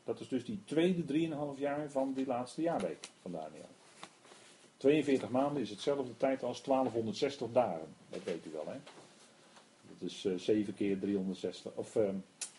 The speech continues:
drieënhalf keer, eh, driehonderdzestig. En dit is dus hetzelfde, Openbaring zeven, die kleine hoorn die grote dingen spreekt, is hetzelfde wat in Openbaring dertien vers vijf staat, dat kun je ernaast leggen.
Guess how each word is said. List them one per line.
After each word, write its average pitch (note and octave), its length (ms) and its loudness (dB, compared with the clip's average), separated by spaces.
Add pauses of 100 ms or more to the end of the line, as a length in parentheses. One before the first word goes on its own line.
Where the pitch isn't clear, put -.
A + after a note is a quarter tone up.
drieënhalf F#2+ 520 -4
keer, F2 280 -2
eh, E2+ 140 0
driehonderdzestig. F2 680 -8 (1900)
En A#2+ 420 2 (1160)
dit - 340 4
is - 100 2
dus A#2 180 6
hetzelfde, F3+ 680 4 (440)
Openbaring A#2+ 600 2
zeven, C#3+ 360 10
die A2+ 100 -4
kleine C3 300 4
hoorn B2 340 6
die G#2+ 120 0
grote B2 280 4
dingen C#3+ 220 0
spreekt, G#2 340 -4
is C3+ 140 -2
hetzelfde C#3 560 4
wat C#3+ 180 2
in B2+ 100 -2
Openbaring A#2+ 500 0
dertien C3 240 4
vers G2+ 160 -4
vijf E3+ 300 -2
staat, A2+ 360 0
dat - 120 -16
kun B2 120 2
je A2+ 60 2
ernaast A#2 380 -2
leggen. A2+ 360 0